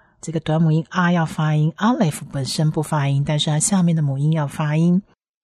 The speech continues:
再来第三个字母是 taf，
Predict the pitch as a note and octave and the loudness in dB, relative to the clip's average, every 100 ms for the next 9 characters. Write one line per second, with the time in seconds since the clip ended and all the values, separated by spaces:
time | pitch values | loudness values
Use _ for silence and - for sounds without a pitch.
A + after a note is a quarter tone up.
0 | _ - _ - A3 F3+ E3+ F#3 G#3 A3+ | _ -20 _ -2 0 2 2 0 2 2
1 | G3+ F3+ F#3+ D#3 C#3 C#3 - D#3 - - | 2 0 0 0 -2 -4 -4 -4 -4 -2
2 | E4 D3 - - | 0 0 -6 -12